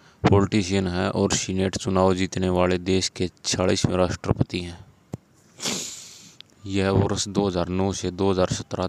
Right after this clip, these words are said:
तक United स्टेट of America के सैंतालीसवें उपराष्ट्रपति और वर्ष उन्नीस सौ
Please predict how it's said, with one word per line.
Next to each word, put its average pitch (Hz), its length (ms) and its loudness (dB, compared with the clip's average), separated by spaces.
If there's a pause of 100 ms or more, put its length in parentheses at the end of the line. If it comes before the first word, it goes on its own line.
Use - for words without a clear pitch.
तक - 260 -14
United 92 580 -2
स्टेट - 440 -6
of 98 360 -8
America 92 520 -2
के 85 180 -8
सैंतालीसवें 92 760 -4
उपराष्ट्रपति 92 960 -4 (1700)
और 98 200 4
वर्ष 95 300 0
उन्नीस 104 320 -2
सौ 95 240 0